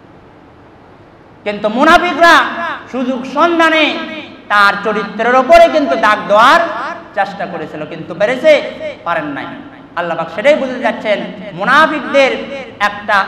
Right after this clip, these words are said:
মুনাফিক চেনার একটা উপায় হচ্ছে তারা মুমিনদেরকে কি করে? মুমিনদের দোষ ত্রুটি খুঁজে বেড়ায়, যে কোনো দোষ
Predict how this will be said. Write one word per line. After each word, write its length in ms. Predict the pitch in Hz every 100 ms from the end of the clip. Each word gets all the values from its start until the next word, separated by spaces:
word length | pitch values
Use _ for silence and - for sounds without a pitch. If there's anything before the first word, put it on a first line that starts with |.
| 190
মুনাফিক 320 | 202 226 226 220 233
চেনার 320 | 226 294 320
একটা 240 | 254 262
উপায় 260 | 220 240 220
হচ্ছে 220 | 214 208 196
তারা 160 | 185 180
মুমিনদেরকে 720 | 185 233 277 262 254 262 339 359 349 311 359 359 - -
কি 100 | 254
করে? 260 | 277 294 247 269 - -
মুমিনদের 520 | 190 254 294 247 240
দোষ 180 | 202 277 240
ত্রুটি 200 | 247 233
খুঁজে 240 | 220 185 165
বেড়ায়, 280 | 139 123 110 104 - 107 - - - - -
যে 60 |
কোনো 180 | 165 214
দোষ 180 | 220 226